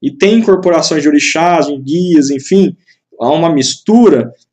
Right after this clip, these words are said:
então aí gera-se uma confusão, e mesma coisa na Umbanda que é mista, gera-se uma confusão, tá certo?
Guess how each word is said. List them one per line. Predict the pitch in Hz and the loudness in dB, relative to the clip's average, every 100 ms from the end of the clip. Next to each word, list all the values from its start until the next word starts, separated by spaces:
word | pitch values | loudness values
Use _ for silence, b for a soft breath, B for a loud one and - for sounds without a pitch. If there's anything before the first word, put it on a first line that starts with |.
| _ - | _ -12
então | 147 151 165 180 | -10 -4 -2 0
aí | 185 180 | 2 0
gera-se | 185 180 180 175 196 | 0 0 0 0 -2
uma | 180 185 | -2 -4
confusão, | - 214 247 254 269 190 175 180 185 | -4 -2 -2 -2 -2 0 0 0 -2
e | 220 | 0
mesma | 220 190 190 196 196 | 2 4 4 2 -2
coisa | 196 170 165 | 0 0 0
na | 165 | -2
Umbanda | 165 156 143 151 156 | -4 0 0 2 0
que | - | -2
é | 160 | -4
mista, | 147 139 135 - 147 _ _ _ _ _ - _ - | -2 0 -2 -6 -10 _ _ _ _ _ -20 _ -14
gera-se | 135 143 147 143 - | -2 2 2 2 -2
uma | 151 147 143 | -4 -4 -4
confusão, | 147 139 151 127 113 101 _ _ _ _ | -6 -4 -4 -2 -4 -6 _ _ _ _
tá | 123 | -12
certo? | 120 - 190 233 - | -6 -2 -2 -2 -8